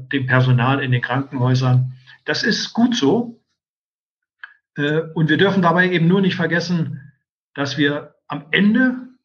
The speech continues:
für die großen Themen gemeinsam mobilisieren müssen und das Ganze sich nicht zu sehr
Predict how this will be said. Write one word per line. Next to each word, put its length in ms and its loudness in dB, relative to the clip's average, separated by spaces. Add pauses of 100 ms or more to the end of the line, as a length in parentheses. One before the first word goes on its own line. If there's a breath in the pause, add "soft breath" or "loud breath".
(200)
für 120 -6
die 80 0
großen 360 -4
Themen 300 -2
gemeinsam 480 0
mobilisieren 640 -2
müssen 280 0
und 140 -2
das 140 0
Ganze 260 0
sich 240 0
nicht 220 -2
zu 180 -4
sehr 560 0